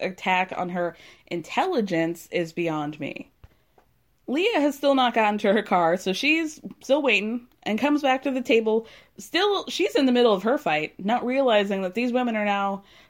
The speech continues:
talking both about and not about her. But Leah's still heated and is, uh, heated at Ramona. She's like, "If you bring up your fucking daughter to me one more time about sex, give me a fucking break. She's probably been sucking dick since age fourteen." <laughs>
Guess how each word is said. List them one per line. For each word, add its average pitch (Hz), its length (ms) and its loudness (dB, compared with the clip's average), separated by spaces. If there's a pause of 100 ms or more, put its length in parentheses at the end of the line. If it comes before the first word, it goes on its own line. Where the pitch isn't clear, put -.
talking 254 600 -2 (200)
both 214 320 0
about 220 520 0
and 202 180 0
not 190 220 2
about 226 300 0
her. 233 240 -4 (280)
But 247 160 0
Leah's 359 300 0
still 247 420 4
heated 190 520 0 (260)
and 202 140 0
is, 208 280 -2 (440)
uh, 214 240 2
heated 226 320 2
at 202 100 2
Ramona. 160 380 -2
She's 185 140 -6
like, 208 200 0 (640)
"If 196 160 -4
you 294 100 4
bring 370 200 2
up 359 120 2
your 285 100 2
fucking 269 320 2
daughter 233 320 6
to 214 60 -2
me 196 120 0
one 208 180 2
more 247 140 0
time 208 420 0
about 202 320 0
sex, 180 440 0 (340)
give 320 180 0
me 392 120 0
a 359 60 2
fucking 277 320 2
break. 208 240 2
She's 233 180 -4
probably 311 360 2
been 262 440 2
sucking 254 440 2
dick 220 220 2
since 185 180 -2
age 196 240 2
fourteen." 180 640 2
<laughs> - 60 -10